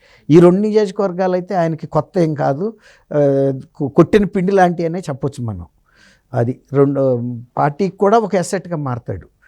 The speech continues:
తర్వాత ఎవరు విమర్శించేట-, ఇప్పుడు కాంగ్రెస్ వాళ్ళు కూడా ఆయన ఏమి వ్యక్తిగతంగా అనలేరు, ఎందుకంటే గత కొంతకాలంగా ఇక ఆయన అన్ని పార్టీలకి దూరంగా ఉన్నాడు, ఏ వివాదాల జోలికి వెళ్ళలేదు, ఎవరి గురించి ప్రచారం కూడా చేయలే ఆయన.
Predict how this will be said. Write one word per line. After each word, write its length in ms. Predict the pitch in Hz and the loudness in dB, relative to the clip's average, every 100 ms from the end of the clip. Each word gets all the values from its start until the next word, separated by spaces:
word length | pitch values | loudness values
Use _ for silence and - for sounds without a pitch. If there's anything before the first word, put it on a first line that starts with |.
| _ _ _ _ 131 | _ _ _ _ -2
తర్వాత 300 | 175 190 185 | 2 4 2
ఎవరు 240 | 170 208 | 0 2
విమర్శించేట-, 920 | 208 165 185 190 208 202 214 202 185 214 | 0 0 -2 -4 -6 -4 0 0 -2 -4
ఇప్పుడు 300 | 185 - 151 | -4 -6 -4
కాంగ్రెస్ 440 | 156 175 208 202 | 0 2 0 0
వాళ్ళు 140 | 208 | 0
కూడా 160 | 208 202 | 0 -2
ఆయన 220 | 180 175 | -2 -2
ఏమి 200 | 180 180 | -2 -2
వ్యక్తిగతంగా 580 | 165 151 170 170 165 151 | -2 -4 -6 -6 -4 -4
అనలేరు, 440 | 139 151 127 - - - _ 131 | -2 0 0 -2 -20 -20 _ -2
ఎందుకంటే 380 | 156 190 185 | 2 0 2
గత 100 | 160 | 0
కొంతకాలంగా 540 | - 151 147 196 196 202 | 0 -6 -4 -4 -2 0
ఇక 100 | 170 | 2
ఆయన 300 | 147 139 135 131 - _ 139 123 123 | 2 0 -6 -14 -18 _ -6 -2 0
అన్ని 160 | - 190 | 2 2
పార్టీలకి 460 | 214 208 214 185 | 2 2 0 -4
దూరంగా 380 | 160 170 185 160 | 0 2 2 0
ఉన్నాడు, 320 | 127 104 85 _ _ _ _ 143 | -6 -8 -12 _ _ _ _ 6
ఏ 120 | 180 | 6
వివాదాల 540 | 185 180 175 175 165 160 | 6 2 0 0 -2 -2
జోలికి 280 | 160 165 160 | -2 -2 -2
వెళ్ళలేదు, 340 | 160 165 175 185 | -4 -2 -2 0
ఎవరి 320 | 160 151 165 | 0 2 0
గురించి 380 | 156 156 151 156 | 0 -4 -4 -6
ప్రచారం 680 | 127 _ 143 139 208 208 | -6 _ -4 2 2 4
కూడా 240 | 220 214 208 | 0 0 0
చేయలే 160 | 202 | 0
ఆయన. 160 | 147 | -2